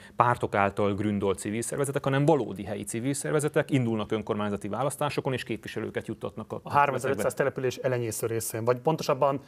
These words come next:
Speaker 2: lehet, hogy
Speaker 1: Akkor
Speaker 2: nem elenyésző részén, de mondjuk a nagyvárosokban például biztos, hogy ez egy ritka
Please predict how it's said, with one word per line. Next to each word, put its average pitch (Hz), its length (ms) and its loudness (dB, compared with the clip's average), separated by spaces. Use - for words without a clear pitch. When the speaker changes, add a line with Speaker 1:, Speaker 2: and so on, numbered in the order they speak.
Speaker 2:
lehet, 147 220 4
hogy 156 100 2
Speaker 1:
Akkor 151 120 2
Speaker 2:
nem 139 80 2
elenyésző 139 320 2
részén, 156 260 0
de 143 60 2
mondjuk 135 200 0
a 143 40 8
nagyvárosokban 143 560 2
például 127 220 2
biztos, 135 220 -2
hogy 120 100 0
ez 113 60 -2
egy 107 100 0
ritka 113 580 -2